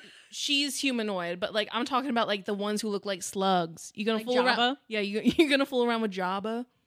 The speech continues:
Speaker 1: How much you paying me? <laughs> How much is Jabba paying for me to fuck him?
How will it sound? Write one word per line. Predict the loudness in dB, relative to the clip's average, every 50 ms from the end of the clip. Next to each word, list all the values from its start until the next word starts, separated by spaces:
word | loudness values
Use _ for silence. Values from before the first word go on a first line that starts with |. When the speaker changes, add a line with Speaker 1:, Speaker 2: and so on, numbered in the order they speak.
| _ _ _ _ _ _ -20 -20 -20 -20 _ _ -12
Speaker 1:
How | -10
much | -8 -6 -6
you | -6 -6
paying | -6 -6 -4 -4 -4
me? | -6 -6 -8 -12 _ _ _ _ _ _ _
<laughs> | -20 -20 _ _ -20 -20 -16 -16 -14 -14 -16 -18 -18 -18 -16 -14 -14 -14 -14 -14 -14 -12 -12 -12 -12 -12 -14 -16 -16 -16 -16 -16 -14 -14 -16 -16 -16 -20 -20 -20 -20 -20 -20 -20 -20 -20 -20 _ -20 -20 -20 -20 -20 _ _ _ _ _ _ _ _ _ _ _ _ _ _ _ _ _ _ _ _ _ _ _ _ _ _ _ -20 -20 -20 -20 -20 -20 -6 -2
How | 0 0
much | 2 0 -2 -2
is | -4 -2 4
Jabba | 8 10 10 10 8 6 4
paying | 4 4 4 2 0 -2
for | -4 -6 -4 -2
me | -2 -2 -4
to | -4
fuck | -2 -2 -2 -2 -2 -6
him? | -10 -12 -14